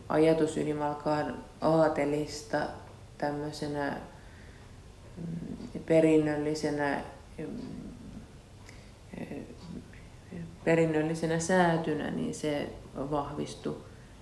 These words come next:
ja, ja aateli, aateli myöskin sai nää tää on tota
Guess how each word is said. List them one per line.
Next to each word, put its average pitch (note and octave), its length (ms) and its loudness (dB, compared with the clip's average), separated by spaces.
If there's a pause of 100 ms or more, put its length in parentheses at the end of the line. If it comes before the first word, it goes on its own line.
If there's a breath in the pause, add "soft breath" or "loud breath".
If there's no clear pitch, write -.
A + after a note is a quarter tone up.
(160)
ja, C3+ 260 -2 (400)
ja C#3+ 120 -2
aateli, C#3 680 -2 (1500)
aateli C#3+ 300 -2
myöskin C#3 360 -4
sai C3+ 220 -4
nää C3 200 -4 (2250 loud breath)
tää D#3 100 -4
on D#2+ 100 -2
tota - 380 0